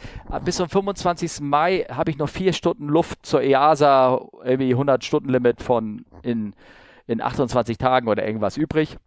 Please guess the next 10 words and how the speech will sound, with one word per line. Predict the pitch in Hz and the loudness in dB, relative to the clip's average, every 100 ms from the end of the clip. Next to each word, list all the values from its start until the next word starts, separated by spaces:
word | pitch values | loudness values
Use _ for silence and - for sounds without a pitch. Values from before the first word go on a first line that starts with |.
| _ _ _ | _ _ _
Also | - 120 117 | -2 2 4
ich, | 120 - | 2 -8
mich | 135 139 - | -6 -4 -4
schicken | 160 117 | -6 -6
sie | 113 | 0
gerade | 113 107 | 2 4
ordentlich | 107 110 101 | 2 0 0
durch | 98 | -4
die | 95 | -8
Welt. | 85 - | -10 -12